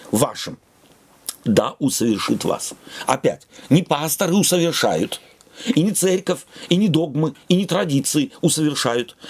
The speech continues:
и не ваше трезвое и бодрствование вас усовершает. Это лишь те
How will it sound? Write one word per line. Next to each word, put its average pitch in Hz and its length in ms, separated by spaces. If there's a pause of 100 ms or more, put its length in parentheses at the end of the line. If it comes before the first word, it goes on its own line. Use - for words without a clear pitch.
(140)
и 175 80
не 180 100
ваше 185 280 (140)
трезвое 175 720 (220)
и 160 180
бодрствование 165 840
вас 147 320
усовершает. 143 600 (240)
Это 208 260
лишь 233 420 (240)
те 196 360